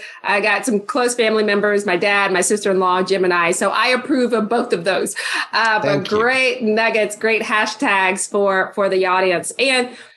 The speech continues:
Speaker 1: as we close out, I always want to give people an opportunity to hear some advice, just words of wisdom for that person who is like, "I'm coming into work.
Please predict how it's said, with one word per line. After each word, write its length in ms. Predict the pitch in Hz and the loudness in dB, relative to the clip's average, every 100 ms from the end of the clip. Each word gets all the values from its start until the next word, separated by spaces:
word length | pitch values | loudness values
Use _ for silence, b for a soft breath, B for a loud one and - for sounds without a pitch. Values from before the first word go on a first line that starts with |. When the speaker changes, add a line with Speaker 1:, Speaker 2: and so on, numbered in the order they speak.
| B | B
Speaker 1:
as 200 | 240 247 | -2 0
we 160 | 262 247 | 0 0
close 480 | - 285 285 294 | 0 0 0 0
out, 400 | 214 185 170 - - _ _ _ _ _ - - | 0 2 0 -2 -10 _ _ _ _ _ -10 -2
I 180 | 220 | 0
always 360 | - 226 294 285 | 0 0 0 0
want 120 | 262 | 0
to 60 | 233 | 0
give 260 | 226 226 - | 0 -2 -2
people 580 | 233 226 208 190 190 - | -2 0 0 2 0 -2
an 140 | 180 | -2
opportunity 800 | 196 208 202 - 208 196 190 190 | 0 0 -2 0 0 2 0 0
to 140 | - 190 | -2 -2
hear 240 | 226 214 | 0 0
some 200 | - 202 | 0 0
advice, 640 | 190 180 175 156 156 - | 0 0 -2 -2 -4 -8
just 260 | - 247 202 | -4 -4 -4
words 540 | 190 226 262 269 240 | -2 0 0 0 2
of 160 | 226 196 | 0 0
wisdom 500 | 196 196 185 180 185 B B | -2 0 0 0 -4 B B
for 120 | 196 | -2
that 260 | 208 220 - | 2 0 0
person 540 | 233 208 202 196 185 208 | -2 -2 0 2 2 2
who 240 | 202 190 | 0 0
is 160 | 180 185 | 0 0
like, 440 | 185 180 175 170 B B B - | 0 2 0 -2 B B B -4
"I'm 120 | 175 | -4
coming 380 | 170 240 254 247 | -2 -2 0 2
into 180 | 240 220 | 2 2
work. 420 | 196 190 185 | 2 2 0